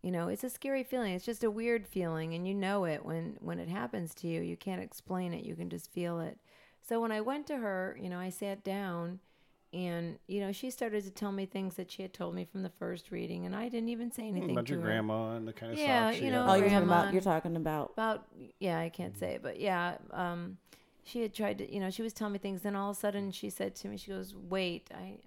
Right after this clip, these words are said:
Speaker 1: she goes, "Something's wrong." And I said, "What?" And she said, um,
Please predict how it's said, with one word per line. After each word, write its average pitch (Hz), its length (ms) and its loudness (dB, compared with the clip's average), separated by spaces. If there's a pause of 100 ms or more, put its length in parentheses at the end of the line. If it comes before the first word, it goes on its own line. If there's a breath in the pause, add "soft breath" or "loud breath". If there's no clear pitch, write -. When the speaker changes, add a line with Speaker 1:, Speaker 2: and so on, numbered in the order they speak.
Speaker 1:
she - 100 -20
goes, 185 180 -10
"Something's 208 480 -4
wrong." 185 500 0
And 190 100 -4
I 196 120 -4
said, 190 260 -8
"What?" 233 380 -4
And 170 260 -8
she 185 180 -6
said, 180 460 -6 (580 soft breath)
um, 170 460 -4